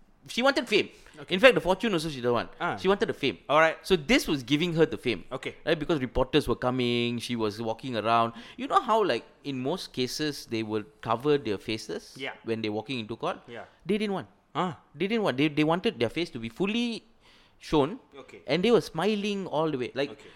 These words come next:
Speaker 1: for instance, uh, throughout the entire trial, Mona reportedly
Speaker 2: So she
Speaker 1: ex-
Speaker 2: was up for the worst Hogwarts Award
Speaker 1: <laughs>
Speaker 2: lah. That,
Speaker 1: Yes.
Speaker 2: that's what she was trying to,
Speaker 1: Ah.
Speaker 2: okay.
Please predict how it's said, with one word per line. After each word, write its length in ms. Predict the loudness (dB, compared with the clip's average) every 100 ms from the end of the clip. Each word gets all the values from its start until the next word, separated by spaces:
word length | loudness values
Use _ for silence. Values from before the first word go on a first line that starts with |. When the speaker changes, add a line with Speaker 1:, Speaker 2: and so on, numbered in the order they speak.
| -12
Speaker 1:
for 160 | -2 -2
instance, 260 | -2 -4
uh, 120 | -4 -2
throughout 220 | 2 4
the 120 | 4
entire 280 | 2 2 2
trial, 540 | 0 0 2 2 -2 -10 -12
Mona 300 | -2 0 0
reportedly 400 | -2 -2 -6 -4
Speaker 2:
So 60 | -2
she 60 | 0
Speaker 1:
ex- 60 | 2
Speaker 2:
was 140 | 2
up 180 | 2 2
for 80 | 2
the 120 | 0
worst 280 | 2 2 2
Hogwarts 420 | 2 2 2 2
Award 280 | 0 0 2 4
Speaker 1:
<laughs> 40 |
Speaker 2:
lah. 160 | 4 4
That, 80 |
Speaker 1:
Yes. 220 | 4 4 4
Speaker 2:
that's 160 | 0
what 160 | 0 0
she 80 | -4
was 120 | -4
trying 200 | -2 -2
to, 260 | -2 -2 4
Speaker 1:
Ah. 120 | 4
Speaker 2:
okay. 180 | 2